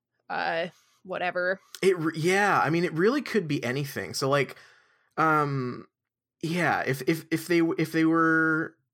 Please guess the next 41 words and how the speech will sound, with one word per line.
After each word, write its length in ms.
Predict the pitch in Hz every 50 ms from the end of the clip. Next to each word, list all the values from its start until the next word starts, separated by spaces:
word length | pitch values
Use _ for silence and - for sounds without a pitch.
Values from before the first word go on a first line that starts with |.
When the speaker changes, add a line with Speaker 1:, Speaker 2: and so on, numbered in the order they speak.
| _ _ _ _ _ _
Speaker 2:
were 180 | - 147 156 151
hoping 520 | 139 170 185 190 190 208 190 190 185 185 175
to, 600 | - - - 160 147 143 143 139 135 135 131 127 -
to 760 | - - - 127 123 120 120 117 113 113 113 110 113 135 _ _ _ _ _ _ _ _ _ -
just 440 | - - 147 147 143 143 - -
clamp 460 | - - - - 123 120 123 - - 117
down 260 | 117 110 113 113 120
on 100 | 117 117
the 80 | 113 113
quality 500 | - - 113 101 95 90 107 113 113 113
a 60 | 113
bit 320 | 113 120 123 127 127 123 -
and 160 | 117 107 107
be 120 | 104 110 104
like, 360 | 98 95 92 92 95 - -
"Okay, 560 | 117 113 113 - 117 101 95 95 90 92 - - _
we 460 | - 98 104 110 110 117 120 120 123
need 240 | 127 127 123 120 117 -
to 160 | - 131 113
give 280 | 107 - 110 107 107
your 160 | 113 104 98 95
script 440 | - - - - 113 107 - - -
a 100 | 80 - _
pass 520 | - - 110 104 98 98 82 - - -
before 460 | - - 107 - - 110 104 95 101 98
we, 480 | 98 95 82 87 78 80 92 101 90
um, 640 | - - 82 92 85 98 73 73 85 - 101 139 143 - _ _ _ _ _ -
uh, 320 | 101 92 - - 50 50 50 - - 113 - - - 196
<laughs> 400 | - 143 180 151 87 - - -
uh, 200 | 110 101 95 80
start 360 | - - - 113 104 - -
production 520 | - 101 95 90 - - - - 87 78
this 180 | 65 90 - -
time," 380 | - - 95 87 87 90 80 92
and, 80 | 98 95
like, 160 | 95 95 -
maybe 240 | 95 98 95 95 101
they 120 | 95 98
demanded 420 | 95 95 95 82 90 101 104 101
some 140 | - 98 95
changes. 460 | 92 - 92 92 98 110 113 117 117